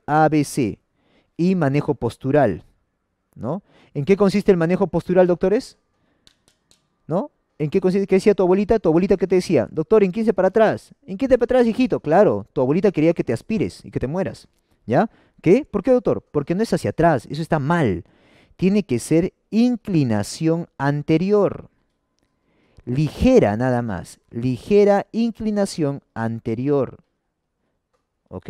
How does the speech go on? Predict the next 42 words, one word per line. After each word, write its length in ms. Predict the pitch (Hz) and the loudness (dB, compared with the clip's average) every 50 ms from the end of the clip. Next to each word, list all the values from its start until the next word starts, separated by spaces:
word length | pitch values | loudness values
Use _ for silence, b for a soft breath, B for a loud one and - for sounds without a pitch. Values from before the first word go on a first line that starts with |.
| 139 135 | -6 -6
No 100 | 120 131 | -4 -4
es 120 | 160 165 | -4 -2
hacia 200 | 196 175 - 170 | -2 0 0 0
atrás, 260 | 165 - 202 208 202 - | 2 4 4 4 4 2
chicos, 500 | - 220 196 - 131 92 - - - _ b b b b b b | -2 -4 -4 -4 -6 -8 -8 -12 -20 _ b b b b b b
porque 220 | - 107 95 98 | -10 -10 -10 -8
si 160 | 90 113 113 123 | -6 -4 0 2
haces 220 | 165 214 226 247 | 2 4 6 6
hacia 80 | 240 226 | 6 6
atrás, 340 | 208 220 226 240 247 - | 6 4 4 4 2 0
corres 320 | _ - 165 170 180 165 139 | _ -2 0 2 2 2 2
riesgo 260 | 180 190 180 190 170 | 2 0 0 0 0
de 80 | 151 123 | 0 0
aspiración. 840 | 117 - - 135 117 107 110 - - 196 180 135 95 82 87 - _ _ _ _ _ _ _ | -2 -2 -4 -2 -2 -2 -2 -2 -4 -4 -4 -4 -4 -10 -14 -18 _ _ _ _ _ _ _
Ten 160 | - 165 175 | -6 -6 -6
cuidado. 560 | 175 - 175 180 185 180 156 110 - - - _ _ _ _ _ _ _ _ _ _ _ | -4 -4 -2 0 0 0 0 -2 -4 -8 -16 _ _ _ _ _ _ _ _ _ _ _
Es 140 | - 147 - | -8 -8 -8
solamente 580 | - - - - 208 214 208 202 208 202 - 214 | -8 -8 -4 0 2 2 2 2 0 -2 -2 -2
una 140 | 208 202 185 | -2 0 0
ligera 460 | 143 139 - - 233 202 170 165 156 | 0 -2 0 2 2 2 4 2 0
inclinación, 720 | 156 143 - - 131 123 113 110 - - 185 202 226 214 - | -4 -6 -6 -6 -6 -6 -4 -6 -4 -2 -2 -2 -2 -4 -6
un 120 | 160 175 | -8 -6
poquito 380 | - 165 147 - - 240 - 175 | -6 -6 -6 -4 -6 -6 -4 -4
de 40 | 151 | -6
inclinación 440 | 135 - 139 127 120 123 - 170 180 | -6 -6 -8 -8 -6 -6 -4 -4 -4
hacia 180 | 180 - 139 | -2 -2 -2
adelante, 380 | 113 117 143 180 175 156 - - | -2 0 0 0 0 0 -2 -4
nada 160 | 147 156 165 | -4 -4 -4
más. 260 | 165 151 110 95 - b b b b b b | -4 -4 -6 -8 -10 b b b b b b
¿Y 80 | 196 | -6
para 180 | 175 - 233 233 | 0 4 4 4
qué, 140 | - 277 269 | 4 4 4
doctor? 280 | 240 226 - 247 214 | 4 4 6 6 4
¿Eso 160 | 220 226 - - | 4 4 2 2
calma 220 | - 240 240 240 | 2 2 2 2
el 60 | 226 | 0
sangrado? 400 | - 220 214 233 240 254 254 185 | 0 2 2 4 4 4 4 2
No, 360 | 156 180 190 214 226 220 196 | 0 -2 -2 0 2 2 2
no 180 | 180 190 220 - | 0 -2 -4 -4
calma 300 | - 214 220 214 208 202 | -2 -2 -2 0 0 -4
el 60 | 170 | -4
sangrado. 720 | - - 117 107 120 147 180 190 196 170 123 98 90 - | -4 -4 -6 -4 0 2 4 4 4 4 2 0 -6 -6